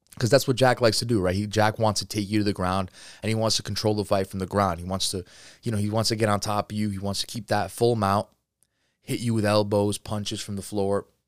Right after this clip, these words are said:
That's what he usually does. He did that to Edmen Shahbazyan, and he did that to, uh, Kevin Holland. That's what he likes to do typically.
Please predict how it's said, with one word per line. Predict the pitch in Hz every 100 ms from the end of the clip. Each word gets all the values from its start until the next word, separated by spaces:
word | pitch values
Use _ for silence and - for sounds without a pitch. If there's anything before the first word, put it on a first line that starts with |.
| _ _ -
That's | 131 131
what | 143
he | 123
usually | 117 123 110 104
does. | 87 101 87
He | -
did | 92 101
that | 98 -
to |
Edmen | 98 95 90
Shahbazyan, | 101 82 92 92 82 82
and | 85
he |
did | 92 92
that | 92 92
to, | - 95 90
uh, | 85 80
Kevin | - 98 90
Holland. | 95 95 87 73 - _ _ _ _ _
That's | 135 -
what | 135
he |
likes | 120 113
to | -
do | 107 117
typically. | - 85 87 85 76